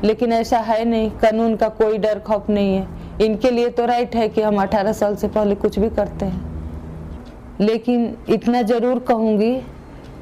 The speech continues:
कि इतना बड़ा crime होने के बाद उसके दोषी को अगर हमारी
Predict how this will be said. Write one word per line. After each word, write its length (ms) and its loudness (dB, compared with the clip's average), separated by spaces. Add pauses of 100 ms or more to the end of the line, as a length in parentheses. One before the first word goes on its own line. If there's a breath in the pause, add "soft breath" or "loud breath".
(140)
कि 60 2
इतना 760 2
बड़ा 400 2
crime 460 0
होने 420 2
के 180 0
बाद 540 0 (540)
उसके 440 2
दोषी 440 2
को 100 2
अगर 360 2 (440)
हमारी 640 2